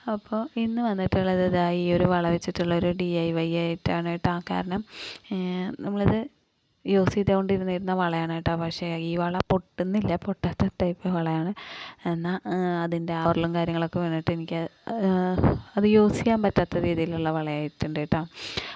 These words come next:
അപ്പോൾ അതൊന്ന് മേക്ക് ഓവർ ചെയ്തെടുക്കാമെന്ന് വിചാരിച്ചിട്ടാണ് വന്നിട്ടുള്ളത് കേട്ടോ. അപ്പോൾ ഇത് ഒരുപാട് പേർക്ക് അറിയുന്നവരുണ്ടാവും, അറിയാത്തവരുണ്ടാവും. അറിയാത്തവർക്ക് വേണ്ടിയിട്ടാണ് കേട്ടോ മെയിനായിട്ട്. അപ്പോൾ ഇത് സിൽക്ക് ത്രെഡാണ്, അതായത് നമ്മൾ മെഷീൻ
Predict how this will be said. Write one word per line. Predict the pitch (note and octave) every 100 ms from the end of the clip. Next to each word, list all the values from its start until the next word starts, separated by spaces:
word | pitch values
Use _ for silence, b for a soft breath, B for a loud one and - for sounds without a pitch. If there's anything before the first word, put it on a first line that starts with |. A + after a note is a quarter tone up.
| -
അപ്പോൾ | - E3
അതൊന്ന് | E3 D#3 E3 C#4 -
മേക്ക് | E3+ - D3+
ഓവർ | D3+
ചെയ്തെടുക്കാമെന്ന് | D#3 D#3+ D#3+ - D#3 D#3+
വിചാരിച്ചിട്ടാണ് | D#3+ E3 F3+ F3+ F3+
വന്നിട്ടുള്ളത് | E3+ D#3 - E3 D#3+
കേട്ടോ. | E3 F3 E3
അപ്പോൾ | F3+ F3
ഇത് | E3+ F#3 - B B -
ഒരുപാട് | F#3 F3 E3 D#3+
പേർക്ക് | F3 F3+ -
അറിയുന്നവരുണ്ടാവും, | F3+ F3 E3+ E3+ F3 E3+ E3 D#3+ G3+ -
അറിയാത്തവരുണ്ടാവും. | E3+ E3 D#3 D#3+ D#3 F3 F3 D#3 D#3+ -
അറിയാത്തവർക്ക് | F3 E3+ D#3+ E3+ E3 -
വേണ്ടിയിട്ടാണ് | D#3+ D#3+ - E3
കേട്ടോ | E3 E3+
മെയിനായിട്ട്. | E3 D#3+ E3 E3 F#3 B3+ B B B B B
അപ്പോൾ | - F#3+
ഇത് | F3+ F#3+ D4 -
സിൽക്ക് | G3+ F#3+ -
ത്രെഡാണ്, | E3+ E3+ E3+ E3 G#3 -
അതായത് | E3+ E3 D#3+ G#3
നമ്മൾ | C#4 F3 E3
മെഷീൻ | E3+ - F3+